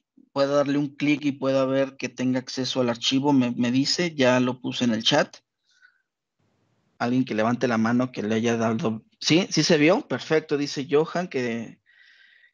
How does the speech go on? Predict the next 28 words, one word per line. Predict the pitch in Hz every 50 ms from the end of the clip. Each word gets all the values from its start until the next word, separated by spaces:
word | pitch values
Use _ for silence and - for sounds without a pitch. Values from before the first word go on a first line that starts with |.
| _
que | - - 117
sí | - 139 147
lo | 143 139
vio. | 120 113 107 107 123 - - - _
Perfecto, | 107 101 - - 131 127 127 - 123
entonces | 113 113 143 147 160 165
ya | 151 160 156
llevamos | 151 147 151 147 147 147 139 - 151
un | 143 135 135 -
paso | 143 139 139 - - 143
adelante | 135 127 120 117 120 120 123 123 120 - 127
en | 120 117
esta | 120 120 120 - 113 - _
parte. | - 90 92 - _ - - - _ _ _ _ _ _ _ _ _ _
Muy | 127 143 151 143
bien. | 131 123 113 107 - - _ _ _ _ _ - - - - - _ _ _
¿Qué | - 185 190
sigue? | - - 208 190 160 156 147
Vamos, | 135 156 160 170 180 180 190
una | 202 202
vez | 190 196 196 -
que | 214
nosotros | 196 170 156 170 165 196 180 -
tenemos | - 151 147 147 156 160 170 165 -
esta | 165 156 - - 165 151
U | 143 143 151 151
R | 139 139 139 131 123
L, | 120 123 135 165 220 -